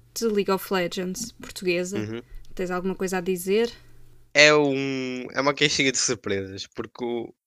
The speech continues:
Speaker 2: um dia, ah, vê-se, sei lá, um dia ve-, vejo tantas coisas boas, vejo tantos elogios, hum, em, em geral, o, eu às vezes vejo coisas no,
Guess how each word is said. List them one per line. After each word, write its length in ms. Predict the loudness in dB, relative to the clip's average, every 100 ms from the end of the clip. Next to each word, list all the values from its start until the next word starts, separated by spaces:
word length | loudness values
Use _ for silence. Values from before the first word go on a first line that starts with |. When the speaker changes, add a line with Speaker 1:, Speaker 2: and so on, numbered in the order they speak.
| -6
Speaker 2:
um 120 | -4
dia, 460 | 2 2 4 2 0 _ _ _ _ _ -2
ah, 280 | 0 2 -2 -8 -14 -16 -16 -10 -2
vê-se, 400 | 0 0 -4 -4 -4 -2 -4 -4 -4 -8 -12 -8
sei 180 | -2 4
lá, 160 | 4
um 120 | 4 2
dia 180 | 0 4
ve-, 360 | 4 4 2
vejo 280 | -2 -4 -4
tantas 260 | -6 -6 -4
coisas 320 | -4 -2 -2
boas, 440 | 0 2 0 -2 -8 -16 -20 -6
vejo 480 | -2 -2 -4 -10 -12 -16 -20 _ _ _ _ _
tantos 260 | -2 -2 -2
elogios, 1120 | -4 -2 4 6 6 4 2 0 -4 -8 -8 -12 -8
hum, 880 | -2 0 0 0 0 -2 -4 -10 -16 _ _ _ _ _ _ _ _ _ _ _ _ _ _ -20 -14 2
em, 320 | 6 6 4
em 40 | 6
geral, 320 | 8 8 6
o, 360 | 2 -2 -4 -4
eu 220 | 0 4
às 140 | 4 4
vezes 260 | -2 -2
vejo 420 | -6 -2 -2 -2 -2
coisas 300 | -2 -2 -4
no, 560 | -4 -6 -6 -6 -8